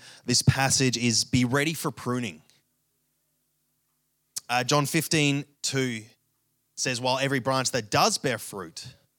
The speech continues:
he prunes, so they'll be even more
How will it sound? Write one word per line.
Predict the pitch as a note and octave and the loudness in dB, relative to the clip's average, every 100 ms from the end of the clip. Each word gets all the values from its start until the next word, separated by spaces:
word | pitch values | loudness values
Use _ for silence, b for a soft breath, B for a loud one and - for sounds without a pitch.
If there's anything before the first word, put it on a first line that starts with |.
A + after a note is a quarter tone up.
| _ _ _ - | _ _ _ -10
he | B2 | -8
prunes, | G#2+ - C#3 B2 E2 - - - _ _ _ - | -8 -4 -4 -4 -8 -10 -10 -12 _ _ _ -8
so | A#2+ | -2
they'll | A#2 | 0
be | G#2 A#2+ | 0 2
even | B2 B2+ C3 | 2 2 0
more | A#2 A2 G#2+ G#2 | 0 -4 -4 -8